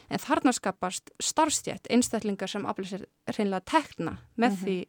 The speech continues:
Speaker 1: að skyggnast inn í aðra heima.
Speaker 2: Mhm.
Speaker 1: Og ég skoða, býtum við, af hverju skapast þetta tjáningarrými fyrir konur á þessum tíma og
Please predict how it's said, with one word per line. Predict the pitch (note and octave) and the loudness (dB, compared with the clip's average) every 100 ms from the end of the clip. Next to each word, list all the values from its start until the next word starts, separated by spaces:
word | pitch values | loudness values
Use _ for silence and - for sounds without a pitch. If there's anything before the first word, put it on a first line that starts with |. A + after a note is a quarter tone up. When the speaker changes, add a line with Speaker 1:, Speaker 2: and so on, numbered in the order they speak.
| - | -2
Speaker 1:
að | F#3+ - | -2 -2
skyggnast | - - A#3+ G#3 - | -2 -2 0 -2 0
inn | G3 F#3 | -2 0
í | |
aðra | F3 F3+ G#3 | -2 -2 4
heima. | D4 G#3+ G3 - - | 6 6 2 -8 -6
Speaker 2:
Mhm. | A3 G3 F#3 G3 _ | -2 -2 -4 -10 _
Speaker 1:
Og | A3+ G#3 G#3 - _ - - | 2 4 4 0 _ -8 -2
ég | A#3 C4+ C#4+ | 2 2 0
skoða, | - - C#4 D4+ C#4 A#3+ _ _ _ - - | -4 -2 0 2 2 -2 _ _ _ -20 -2
býtum | B3+ C4 B3 | 0 2 2
við, | B3 | 2
af | D4 - | 0 -2
hverju | D4 | -4
skapast | C#4+ - E4 - D#4 - | -2 0 -2 0 -2 0
þetta | C#4 B3+ | -4 -4
tjáningarrými | - C#4 E4 D#4 B3+ B3 B3+ B3+ A#3+ - | 0 2 4 4 4 2 4 4 4 0
fyrir | - D4+ C4 - | -2 0 -2 -4
konur | - D4 C#4 G3+ - - - - - - - | 0 4 4 4 0 -12 -20 -18 -16 -18 0
á | - | 0
þessum | B3 A#3+ A#3 A3+ | 2 2 2 0
tíma | - G#3+ F3 - - | -2 -2 -2 -2 -6
og | - | -6